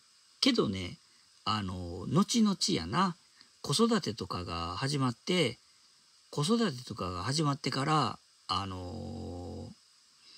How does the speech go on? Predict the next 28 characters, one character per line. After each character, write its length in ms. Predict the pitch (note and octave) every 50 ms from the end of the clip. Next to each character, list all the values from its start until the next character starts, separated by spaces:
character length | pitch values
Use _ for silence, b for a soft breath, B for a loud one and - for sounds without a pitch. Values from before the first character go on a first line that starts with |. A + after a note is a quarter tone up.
| B B B B B B B B _ -
ま 140 | - D#3+ D#3
あ、 40 | C#3+
味 180 | A2+ A#2+ C3+
噌 120 | - F#3+ E3
汁 300 | - - A#3+ A3+ A3+ D#3+
を 80 | G2+
作 240 | - - - - G#2+
る 60 | G2
時 260 | A2 - G#2 - G#2
に 140 | F2+ F2 E2+ E2
ね、 280 | F2+ F#2 F#2+ F2+ E2+ - b b b b b b b b
だ 280 | F2+ - A#2 D3+ F#3 A3
し 200 | - - C4 D4
の 120 | D4 C4+
素 260 | A3+ D3+ A2+ - G2
を 80 | F2+ F#2
入 140 | G#2 A2 A#2+
れ 60 | A2+
る 60 | A2+
よ 80 | G#2+ F#2+
う 20 |
に 40 | G2
な 100 | E2+ D2
っ 20 | D2+
た 140 | - -
の 80 | - E2+
か 100 | D#2+ F2+
な。 260 | C#3 F#3+ A#3+ C4 C4+